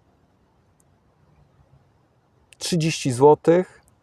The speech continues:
dla tych, którzy dotrwali do tego momentu,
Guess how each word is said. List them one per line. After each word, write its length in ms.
dla 160
tych, 220
którzy 580
dotrwali 720
do 100
tego 240
momentu, 720